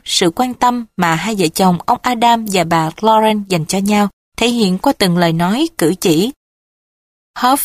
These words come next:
tự nhủ, cô thật may mắn khi được tiếp xúc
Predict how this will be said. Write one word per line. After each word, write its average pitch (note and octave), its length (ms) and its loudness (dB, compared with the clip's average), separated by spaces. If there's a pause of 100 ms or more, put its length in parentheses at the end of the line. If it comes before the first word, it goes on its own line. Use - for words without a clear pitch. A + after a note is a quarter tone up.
(140)
tự F3+ 220 2
nhủ, F#3 300 0 (400)
cô G#3 300 4
thật - 240 -4
may A#3+ 160 0
mắn A#3 340 -2
khi C#4 120 -2
được G3 200 -2
tiếp D4+ 140 0
xúc E4 260 -2